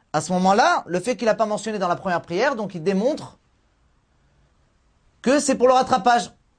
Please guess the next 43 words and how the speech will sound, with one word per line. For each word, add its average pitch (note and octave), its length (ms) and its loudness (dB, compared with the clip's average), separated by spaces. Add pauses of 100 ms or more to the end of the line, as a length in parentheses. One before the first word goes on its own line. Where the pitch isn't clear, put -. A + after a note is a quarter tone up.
(1300)
Mais B3+ 160 4
par D4 300 0
contre, - 400 0 (1040)
dans G3+ 160 4
le B3+ 100 6
cas E4 240 4
où E4 40 4
Rosh C#4 200 4
Chodesh, C4+ 260 4
c'est A#3 160 0
deux G#3+ 200 0
jours, E3 300 -2 (2250)
et G3 320 4
dans E3+ 220 2
la, D#3 420 4
donc, F3 220 -2 (140)
et, F#3+ 280 4
et F3+ 60 2
bon, F3 240 -4
on F#3 80 -2
va F#3 80 2
dire F#3 160 0
dans F#3 80 2
le F3+ 80 2
cas F3+ 280 2
où, F3 240 -2
où F#3 60 -6
c'est F3+ 160 -4
Rosh D#3 140 -2
Chodesh F3 160 0
deux G3+ 100 -2
jours, F#3+ 200 0
il G3+ 80 2
n'a F#3 100 4
pas G3 140 0
fait G#3+ 120 -4
mincha G3 360 -2
du E3+ 120 -6
premier G3+ 260 -6
jour E3+ 140 -4
de D#3+ 60 0
Rosh C#3+ 160 -2
Chodesh, C#3+ 400 -8